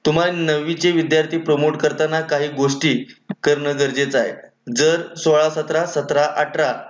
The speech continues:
आणि अठरा एकोणीस अशा पाठीमागच्या कोणत्याही शैक्षणिक वर्षामध्ये जर विद्यार्थी एखादा ॲब्सेंट विद्यार्थी असेल, एखाद्याने एक्झाम दिले-, दिलेली नसेल, no candidate असेल,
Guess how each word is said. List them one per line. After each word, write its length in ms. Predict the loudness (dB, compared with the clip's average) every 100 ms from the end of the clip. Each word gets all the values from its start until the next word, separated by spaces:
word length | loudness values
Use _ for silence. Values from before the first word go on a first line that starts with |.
| -20 _ _
आणि 180 | -2 2
अठरा 380 | 0 0 -2 -2 -2
एकोणीस 640 | -2 2 2 2 -2 -6 _
अशा 380 | 0 2 2 0
पाठीमागच्या 680 | -2 -2 -2 -2 -2 0 -2
कोणत्याही 480 | 0 0 2 0
शैक्षणिक 400 | 0 -2 0 0
वर्षामध्ये 640 | 2 2 2 0 2 0 -2 -10 -20 _ -2
जर 200 | 2 2 0
विद्यार्थी 720 | -6 0 2 2 0 -4 -6 -10 _ _ -2
एखादा 380 | 2 4 4
ॲब्सेंट 360 | 2 0 0 0
विद्यार्थी 440 | 0 2 0 2
असेल, 380 | 0 0 -2 -6 -10 _ _ _
एखाद्याने 380 | -2 2 2 2
एक्झाम 420 | 0 0 0 0
दिले-, 500 | 0 2 0 -2 -2
दिलेली 220 | 0 0 0
नसेल, 560 | 0 0 0 0 0
no 60 | 2
candidate 360 | 2 0 0
असेल, 460 | 0 0 0 -2 -2